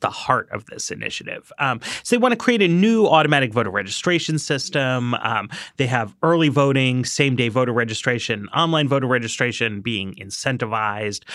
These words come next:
They wanna make Election Day a federal holiday, uh, so all federal employees would have the days off, and there's some encouragement for private businesses to do the same. Uh, they want to, um, have, uh, colleges and, and universities,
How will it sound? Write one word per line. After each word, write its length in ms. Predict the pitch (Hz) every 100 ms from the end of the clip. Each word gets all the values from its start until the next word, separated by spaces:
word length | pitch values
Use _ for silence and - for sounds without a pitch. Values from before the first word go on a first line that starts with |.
| - -
They 40 |
wanna 200 | 127 120
make 260 | 120 151 127
Election 420 | 120 120 - 120
Day 300 | 110 107 104
a 60 | 104
federal 380 | - - 101 -
holiday, 760 | - 160 147 143 131 123 120 117
uh, 180 | 104
so 280 | - - 85 -
all 200 | - 98
federal 280 | 190 190
employees 380 | 156 135 147 131
would 100 | 127
have 160 | 117 120
the 60 |
days 260 | 113 113 107
off, 280 | 104 104 101 - -
and 160 | - 110
there's 180 | 98 -
some 180 | 110 95
encouragement 760 | 110 - 127 117 101 107 98
for 180 | - 101
private 360 | - 101 90 82
businesses 480 | 156 139 139 143 127
to 100 | 123
do 100 | 127
the 80 | 113
same. 500 | - 123 113 113 113 - 127
Uh, 140 | - 113
they 140 | 127
want 480 | 113 107 117 117 107
to, 340 | - 110 101 -
um, 380 | - 113 117 - _ -
have, 280 | 160 131 113
uh, 180 | 113 101 -
colleges 500 | - 202 165 151 123
and, 180 | 117 110
and 160 | 117 117
universities, 720 | 101 90 160 - 143 135 127